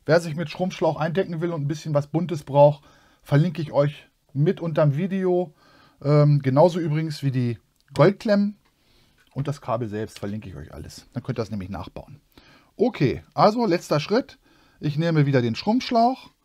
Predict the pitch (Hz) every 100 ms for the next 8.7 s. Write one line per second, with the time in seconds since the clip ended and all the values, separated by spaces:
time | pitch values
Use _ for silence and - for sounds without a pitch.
0 | _ _ _ _ _ _ _ - 139 143
1 | 139 - 135 131 120 117 - 135 214 233
2 | 233 247 _ _ _ _ _ - 170 190
3 | 202 190 160 160 160 - 147 180 - 151
4 | 147 143 143 123 170 240 - 269 302 330
5 | _ _ _ _ _ _ _ _ _ _
6 | _ _ _ _ 143 156 151 151 185 190
7 | 160 151 160 170 151 143 147 - 147 -
8 | 95 113 107 95 - -